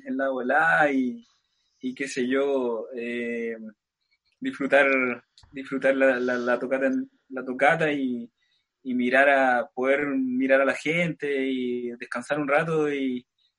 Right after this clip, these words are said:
y escuchar, no sé, pues, los solos de guitarra o el, o el flaco ahí yéndose en la volada con, con los teclados. Eh, esos temas disfruto mucho tocándolos en vivo porque,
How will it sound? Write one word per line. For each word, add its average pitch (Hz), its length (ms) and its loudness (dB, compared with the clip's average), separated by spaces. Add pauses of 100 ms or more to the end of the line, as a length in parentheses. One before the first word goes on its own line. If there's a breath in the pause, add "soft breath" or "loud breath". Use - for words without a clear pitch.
(320)
y 135 160 -4
escuchar, - 380 -4
no 147 100 -2
sé, 160 160 -2
pues, 143 140 -2
los 127 160 -4
solos 147 300 -2
de 131 80 0
guitarra 135 580 6
o 123 140 0
el, 123 120 -2
o 135 120 -6
el 123 80 -4
flaco 135 340 0
ahí 135 240 -2
yéndose 131 300 -4
en 127 80 -2
la 127 60 -2
volada 127 240 -2
con, 127 240 -2
con 123 160 -6
los - 100 -10
teclados. 147 480 0 (520)
Eh, 131 300 -6
esos 156 300 -8
temas 175 420 0 (480)
disfruto 147 840 -2
mucho 165 440 -6
tocándolos 151 760 -2
en 143 80 -10
vivo 151 240 -2
porque, 127 580 -6